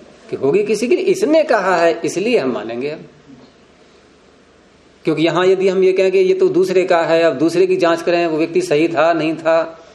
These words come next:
उसका वाक्य इन्होंने दे तो दिया है, लेकिन उसका कैसा वाक्य था, वो प्रमाण कोटि में लाएं न लाएं, इस पर नहीं करना है विचार, क्योंकि इन्होंने उद्धरण करके दे दिया है उसको लेकर के,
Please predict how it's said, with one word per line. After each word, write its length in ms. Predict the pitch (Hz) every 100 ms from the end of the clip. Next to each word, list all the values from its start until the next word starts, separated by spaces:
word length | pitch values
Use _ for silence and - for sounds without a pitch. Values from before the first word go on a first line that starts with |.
| - _ _ _ _ -
उसका 220 | 143 170
वाक्य 300 | 147 156 156
इन्होंने 180 | 165 160
दे 140 | 151
तो 140 | 151 165
दिया 240 | 160 170
है, 140 | 156
लेकिन 300 | 165 160 156
उसका 320 | 147 139 143 135
कैसा 320 | 156 151 165
वाक्य 300 | 151 151 165
था, 420 | 147 165 - - - - - -
वो 60 | 147
प्रमाण 320 | 135 135 151
कोटि 260 | 151 147 156
में 100 | 147
लाएं 240 | 143 156
न 80 | 156
लाएं, 420 | 151 156 165 170 - _ _ -
इस 140 | 190
पर 140 | 233
नहीं 220 | 233 262 226
करना 240 | 165 139
है 100 | 117
विचार, 420 | 107 - 110 - - _ _ _ _ _ _ _ _ _ _
क्योंकि 160 | 170 196
इन्होंने 400 | 170 156 180 240
उद्धरण 360 | 208 180 220
करके 260 | 214 196 220
दे 160 | 190
दिया 200 | 190 202
है 120 | 196 196
उसको 200 | 190 190
लेकर 340 | 175 175 190
के, 140 | 185